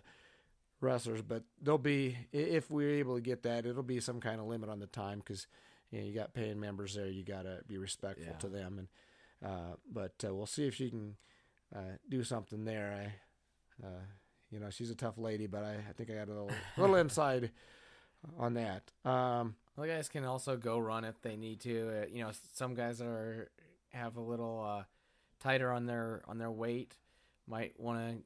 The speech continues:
Speaker 2: go out for a run, or those that wanna eat a lot more. You know, if you wanna eat a bunch at Christmas, maybe just go for a run after sometime during that break a couple times and
Speaker 1: Yeah, yeah.
Speaker 2: help
Speaker 1: If
Speaker 2: yourself
Speaker 1: you,
Speaker 2: out.
Speaker 1: the more you eat, the more you're gonna have to work off.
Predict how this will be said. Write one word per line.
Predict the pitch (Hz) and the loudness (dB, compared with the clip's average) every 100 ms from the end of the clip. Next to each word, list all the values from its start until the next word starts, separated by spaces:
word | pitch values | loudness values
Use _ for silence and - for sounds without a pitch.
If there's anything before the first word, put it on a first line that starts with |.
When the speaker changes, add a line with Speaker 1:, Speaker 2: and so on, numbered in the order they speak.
| - 120 | -12 -2
Speaker 2:
go | 113 | 0
out | 110 - | 0 0
for | 127 | -2
a | 117 | 0
run, | 117 113 113 117 | 0 0 0 -2
or | 117 107 107 | -2 -2 -2
those | 104 110 107 | -2 -2 -2
that | 113 113 - _ _ - | -4 -6 -8 _ _ -6
wanna | 104 113 - | -4 -2 -4
eat | - 127 120 | -4 0 2
a | |
lot | 117 113 104 | 2 2 0
more. | 120 131 127 131 120 - - _ 127 | 0 4 4 2 -2 -12 -20 _ -10
You | 107 | -6
know, | 107 117 - | -4 -4 -6
if | 120 | -6
you | 127 | -2
wanna | 135 131 | 0 0
eat | 127 143 | -2 -2
a | |
bunch | 131 139 143 131 | -2 -4 -4 -6
at | - | -6
Christmas, | 139 139 151 147 139 | -6 -6 -8 -10 -6
maybe | 135 139 | -6 -6
just | 139 135 | -8 -10
go | - 135 | -6 -6
for | 131 135 | -2 -4
a | 131 | -2
run | 135 | -4
after | 127 - 127 - - - - | -6 -8 -10 -10 -16 -20 -14
sometime | 131 127 139 131 | -12 -6 -6 -2
during | 127 | -2
that | 123 120 | -4 -6
break | 117 123 127 - - | -4 -4 -6 -10 -12
a | |
couple | 123 123 | -10 -10
times | 123 117 131 139 | -10 -10 -10 -10
and | 101 92 90 _ _ _ - | -10 -12 -14 _ _ _ -8
Speaker 1:
Yeah, | 113 143 185 | 0 2 4
yeah. | 143 143 | 4 4
Speaker 2:
help | 139 113 | 2 -2
Speaker 1:
If | 117 | -2
Speaker 2:
yourself | 135 | 0
Speaker 1:
you, | 135 | 2
Speaker 2:
out. | 131 107 113 | 0 -2 0
Speaker 1:
the | |
more | 127 147 | 2 4
you | 143 165 | 6 4
eat, | 170 | 4
the | |
more | 131 147 | 2 2
you're | 143 | 2
gonna | 143 135 | 2 2
have | 135 | 2
to | 143 | 0
work | 139 180 | 2 4
off. | 131 | 4